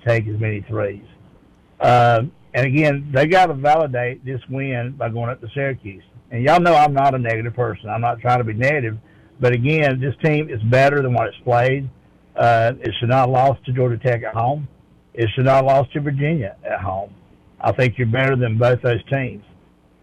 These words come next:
And looking at the schedule, uh, I think it's imperative, uh, that they, they go no worse than eight and one, uh, for them to get, to get into the tournament.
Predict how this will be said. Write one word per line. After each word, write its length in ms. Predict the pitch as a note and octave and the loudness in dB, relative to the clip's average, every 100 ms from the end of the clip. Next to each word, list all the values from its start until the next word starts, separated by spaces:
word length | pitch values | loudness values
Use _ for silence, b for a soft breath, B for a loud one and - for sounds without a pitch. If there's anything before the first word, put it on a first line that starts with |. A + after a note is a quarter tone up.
| - | -12
And 320 | B2+ A#2 A2+ A#2+ | -4 -2 0 2
looking 300 | C#3 C3+ C#3 | 2 2 0
at 120 | C#3 | 0
the 60 | G#2+ | -4
schedule, 640 | - D#3+ E3+ C#3+ C3 C3 - | 0 4 4 2 -2 -2 -4
uh, 320 | C#3 B2 B2 B2 - - | 2 4 4 0 -6 -4
I 120 | C#3 | -2
think 200 | D3 B2 | 0 -2
it's 100 | A#2 | -4
imperative, 640 | C#3 B2+ C#3 D#3 C#3 C3 B2+ _ _ _ _ - | -2 2 2 2 0 -6 -8 _ _ _ _ -4
uh, 420 | C#3 C3+ C3+ C3+ D3 _ B2+ | 2 4 4 2 -2 _ -6
that 220 | B2 C3+ | -4 -2
they, 600 | C3+ C3+ C3 E3 D3+ A#2+ - | 0 0 0 -4 -6 -8 -2
they 140 | C3+ | -2
go 200 | C#3 C#3+ | 2 2
no 240 | B2+ C#3+ C#3+ | 4 4 2
worse 340 | C#3 D3 C#3+ C3+ | 2 2 0 -2
than 100 | B2 | -2
eight 160 | B2+ | -2
and 160 | A#2+ B2+ | -2 -2
one, 260 | C3 G2 F#2 - _ _ _ _ _ _ _ _ - | -2 -6 -12 -20 _ _ _ _ _ _ _ _ -8
uh, 440 | G#2+ G#2 G2+ G2+ - | -4 -2 -2 -6 -8
for 80 | - | -6
them 180 | A#2+ A#2+ | -2 0
to 60 | A#2 | 0
get, 200 | A#2 B2 | -2 -4
to 520 | - _ _ - C3+ | -12 _ _ -10 -2
get 120 | B2 | -2
into 180 | A2+ A2 | 0 -4
the 80 | G#2 | -2
tournament. 460 | B2 B2 F#2+ - | 0 0 -2 -8